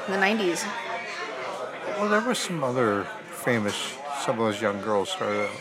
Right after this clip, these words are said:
Speaker 2: How old were the Venus and, uh, Serena?
Speaker 1: I don't think they were on the list.
Speaker 2: Oh.
Speaker 1: Like, like, Jennifer Capriati, so this girl Coco was fifteen.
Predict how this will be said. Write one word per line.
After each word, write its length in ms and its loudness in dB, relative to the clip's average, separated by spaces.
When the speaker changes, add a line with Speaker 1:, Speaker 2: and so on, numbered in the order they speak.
Speaker 2:
How 120 4
old 440 6
were 120 2
the 220 2
Venus 460 0
and, 360 0
uh, 180 -4
Serena? 420 -4
Speaker 1:
I 100 10
don't 180 6
think 140 8
they 100 12
were 140 8
on 100 8
the 160 8
list. 480 6
Speaker 2:
Oh. 60 2
Speaker 1:
Like, 280 10
like, 300 8
Jennifer 280 10
Capriati, 800 6
so 120 2
this 160 2
girl 200 12
Coco 320 12
was 120 10
fifteen. 360 0